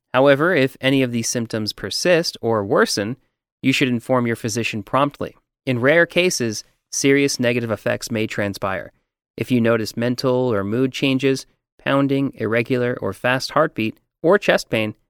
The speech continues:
seek urgent help from a medical specialist to avoid complications.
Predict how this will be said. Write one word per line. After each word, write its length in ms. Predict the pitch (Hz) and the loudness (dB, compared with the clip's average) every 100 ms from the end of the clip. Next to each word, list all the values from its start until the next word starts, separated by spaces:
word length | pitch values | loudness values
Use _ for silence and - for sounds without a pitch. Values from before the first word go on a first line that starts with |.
| _ | _
seek 300 | - 135 - 127 | 0 0 0 0
urgent 340 | 143 170 170 | 0 0 -2
help 240 | 143 151 | 0 -2
from 160 | - 135 | -2 -4
a 20 | |
medical 320 | 113 131 139 | 0 -2 -2
specialist 560 | 110 - 147 - 110 - | -4 0 0 0 -4 -4
to 100 | 117 | -6
avoid 280 | 107 120 123 | -2 -2 -2
complications. 880 | 113 107 104 135 139 - - - | -4 -6 -4 0 0 -2 -14 -20